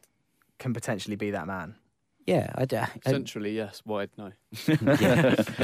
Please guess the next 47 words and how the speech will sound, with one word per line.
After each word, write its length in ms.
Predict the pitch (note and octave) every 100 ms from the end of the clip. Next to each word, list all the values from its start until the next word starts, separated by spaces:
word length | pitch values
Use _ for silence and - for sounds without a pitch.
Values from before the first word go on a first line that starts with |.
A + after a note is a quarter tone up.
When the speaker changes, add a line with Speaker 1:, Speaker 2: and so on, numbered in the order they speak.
| -
Speaker 4:
think 100 | C#3
we 60 | F#3+
should, 140 | F3+
I 100 | D3
think 100 | D3
we 60 | C#3+
should 140 | A2+
devote 260 | G#2+ G#2+ G2
a 80 | G#2
whole 200 | G#2 F#2
podcast 580 | - G2+ - E2 D#2 -
to, 100 | F2+
to 100 | -
the 140 | G2
te-, 160 | F2 - - _ _
Tom 220 | G2 F#2+
Cairney 320 | F#2+ F#2+ F2 F2
wide 340 | F#2 F2 F2
and 160 | F2+ F2
central. 560 | F2+ F2 - C2+ D#2 - -
Speaker 1:
It'd 100 | D3
just 120 | G#3
be 60 | G3
Speaker 3:
Yeah. 60 |
Speaker 1:
fifty 300 | - D3+ -
minutes 320 | B2 D3 D3+ A#2+
of 160 | G#2
Ben 240 | C3+ C3+ B2+
going, 240 | A2+ G#2 _ _
"Central, 580 | - E3+ B2 - G#2+ G2 _ -
not 360 | B2 D3 -
wide. 300 | D3 C3+ A2+ - F#3+ G3+
Speaker 3:
<laughs> 120 | F#3
Speaker 1:
Central, 540 | F#3 E3 - C#3 G2 -
not 360 | - D#3 C3+ C3+
wide." 400 | D#3 C3+ G#2+ A2 - -
Speaker 3:
I 60 | C#3
don't 160 | D3+
know, 160 | D3+ C#3
the 100 | C3
amount 300 | C#3+ D#3 C3+
of 80 | -
times 400 | D3+ C#3 B2+ A2
that, 180 | G#2+ - A#2+ A#2 -
that 240 | B2+ A#2
Bong 380 | C#3 C3+ A#2 A2
just 320 | A2+ G2 -